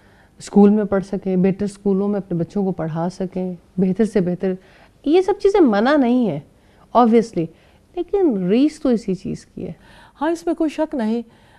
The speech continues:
Speaker 2: अ, जो घर बनाना चाहे और उससे कोई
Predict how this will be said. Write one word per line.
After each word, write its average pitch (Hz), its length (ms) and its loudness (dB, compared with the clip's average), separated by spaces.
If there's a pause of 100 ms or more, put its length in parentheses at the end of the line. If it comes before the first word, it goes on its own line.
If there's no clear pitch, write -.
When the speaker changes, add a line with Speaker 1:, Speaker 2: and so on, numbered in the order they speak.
(220)
Speaker 2:
अ, 170 260 -4
जो 160 260 0
घर 190 200 -4
बनाना 220 380 -2
चाहे 208 380 -4
और 202 100 -2
उससे 196 280 -4
कोई 208 160 -6